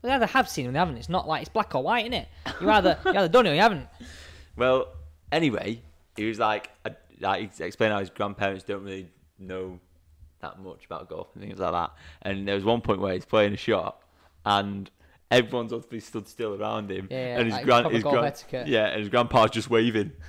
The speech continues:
Speaker 2: <laughs>
Speaker 1: Bless him.
Speaker 2: And there's no, there's not a clip of it, but that's what he said. He said, "Just
Speaker 1: Would have been
Speaker 2: looked
Speaker 1: quite
Speaker 2: up."
Speaker 1: a, quite a nice clip, that.
Speaker 2: Yeah, looked up and seen his grandpa waving, uh, which is quite, quite a nice story. But let's move on now, 'cause I want to talk top ten in the world, 'cause there's been some changes.
Speaker 1: Yeah.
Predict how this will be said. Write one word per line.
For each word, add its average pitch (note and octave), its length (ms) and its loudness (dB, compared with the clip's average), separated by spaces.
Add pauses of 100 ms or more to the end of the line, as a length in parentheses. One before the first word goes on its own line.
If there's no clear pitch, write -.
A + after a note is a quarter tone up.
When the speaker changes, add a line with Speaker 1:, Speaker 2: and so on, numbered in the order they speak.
(120)
Speaker 2:
<laughs> - 140 -2 (680)
Speaker 1:
Bless E3+ 320 0
him. - 140 0 (240)
Speaker 2:
And C#3 120 0
there's D3 140 4
no, F#3 120 6
there's D#3 220 2
not E3+ 180 2
a D3+ 40 -2
clip - 180 0
of D#3+ 160 2
it, A#2 100 0
but A#2 120 0
that's A#2+ 120 -2
what G#2+ 80 -8
he A2 80 -8
said. A2+ 160 -4
He A2 80 -6
said, A2 180 -6
"Just G#2 100 -6
Speaker 1:
Would F#3+ 80 2
have F#3 80 2
been F3 100 2
Speaker 2:
looked D3 100 -4
Speaker 1:
quite D#3 200 4
Speaker 2:
up." - 20 -4
Speaker 1:
a, D3 100 -6
quite D#3 160 0
a - 40 -4
nice C3+ 200 -4
clip, - 220 -6
that. G#2+ 160 -8
Speaker 2:
Yeah, A#2+ 160 4
looked A#2+ 220 0
up C#3 80 0
and A#2+ 60 -6
seen A#2 140 0
his A2 100 -2
grandpa A#2 420 2
waving, G#2 420 -4 (320)
uh, G2+ 160 -4
which C#3+ 140 -10
is - 40 -16
quite, - 240 -6
quite - 140 -10
a D#2+ 60 -10
nice F2+ 160 -10
story. E2 300 -8
But A#2 240 -4 (160)
let's D3 200 2
move D3+ 120 0
on C3 100 0
now, G2+ 100 -2
'cause G2 100 -6
I A2 40 -4
want A2+ 160 -6
to - 20 -16
talk A2 200 -4
top - 220 -12
ten E2+ 220 -8 (240)
in F#2 80 -10
the E2+ 60 -12
world, - 280 -12
'cause - 80 -20
there's F2+ 160 -8
been F2+ 160 -14
some - 220 -14
changes. - 420 -12 (320)
Speaker 1:
Yeah. G#3+ 320 2